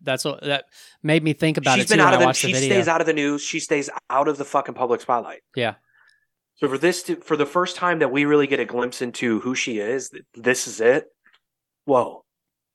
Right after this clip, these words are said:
Speaker 2: It's, it's heartbreak. It's, like, so disheartening for their family, their kids especially,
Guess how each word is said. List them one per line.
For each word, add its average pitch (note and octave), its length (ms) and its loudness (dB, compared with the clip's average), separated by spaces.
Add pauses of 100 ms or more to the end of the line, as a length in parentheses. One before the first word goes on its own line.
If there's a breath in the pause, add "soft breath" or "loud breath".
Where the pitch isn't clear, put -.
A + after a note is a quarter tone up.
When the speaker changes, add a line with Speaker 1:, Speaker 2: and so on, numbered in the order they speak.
(460)
Speaker 2:
It's, C3+ 260 -4
it's C#3+ 140 -2
heartbreak. D#3+ 460 -2
It's, C#3 160 -4
like, D3+ 160 2
so F3 260 2
disheartening D#3+ 580 -2
for A2+ 600 2 (1400)
their B2 140 0
family, D#3 680 2
their A#2 100 -2
kids E3 320 -2
especially, A#2 760 -4